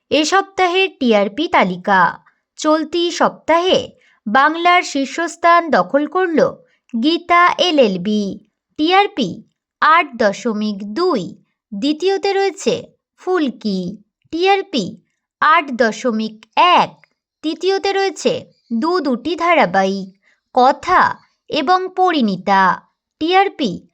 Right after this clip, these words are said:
সাত দশমিক আট, চতুর্থতে রয়েছে জগদ্ধাত্রী।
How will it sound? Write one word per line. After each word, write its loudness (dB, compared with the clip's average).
সাত 2
দশমিক -2
আট, 4
চতুর্থতে -4
রয়েছে -4
জগদ্ধাত্রী। -2